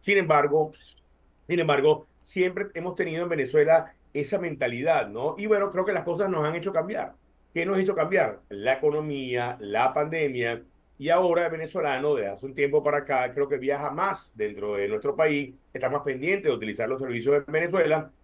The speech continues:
y, y bueno, eh, yo, yo creo que lo que obtiene hoy en día, eh, es lo que estaba buscando, es lo que está pagando. Sigue existiendo la intención, la impre-, la impresión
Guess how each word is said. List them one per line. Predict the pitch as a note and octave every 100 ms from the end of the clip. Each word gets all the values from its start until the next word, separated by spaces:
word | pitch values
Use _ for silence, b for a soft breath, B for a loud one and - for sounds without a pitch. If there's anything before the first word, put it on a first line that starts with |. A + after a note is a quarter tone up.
| _ -
y, | C#3 D3 -
y | F#3+
bueno, | G#3 F3+ F#3+ -
eh, | C3+ B2 A#2
yo, | B2+ C3+ C3
yo | C#3+
creo | E3+ F3
que | D#3+
lo | C#3
que |
obtiene | B2+ - D#3+ E3+
hoy | F#3 F3+
en | F3
día, | E3+ C3+ A#2+ C3+ - _ _ _ A2+
eh, | G#2+ G#2 G#2 G#2+ - _
es | D#3+ F#3
lo | F#3
que | B2
estaba | E3+ E3+ D3
buscando, | B2+ E3+ C#3+ G#2+ A2
es |
lo | D3
que | A#2
está | E3+ D3
pagando. | B2 A#2 F2 D#2 - _
Sigue | - F#3 G3+
existiendo | F3 E3 E3 E3 E3 F3
la | D3
intención, | B2+ B2 A#2 A2 E3+ F#3+ F#3
la | A#2+ G#2+
impre-, | B2 B2
la | C3
impresión | B2+ F#3 - F#3+ G#3 G3+